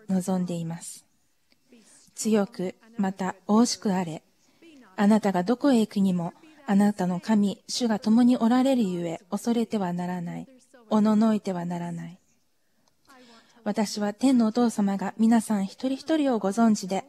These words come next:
愛してくださっていることを証しします。皆さんが主に頼るとき、主は皆さんをお見捨てになることはないのです。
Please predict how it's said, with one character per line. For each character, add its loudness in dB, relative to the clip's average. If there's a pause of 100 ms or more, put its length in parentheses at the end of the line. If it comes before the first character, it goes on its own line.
(180)
愛 2
し -14
て -6
く -8
だ -2
さ -2
っ -2
て -6
い 0
る 0
こ -8
と -8
を -12
証 -8
し -12
し -12
ま -8
す。 -20 (1000)
皆 4
さ 2
ん 2
が 2
主 0
に 4
頼 2
る 2
と -6
き、 -14 (360)
主 -6
は 0
皆 2
さ 2
ん 2
を -6
お 2
見 6
捨 -6
て 0
に 4
な 4
る 0
こ -8
と -6
は -6
な -2
い 2
の -2
で -8
す。 -20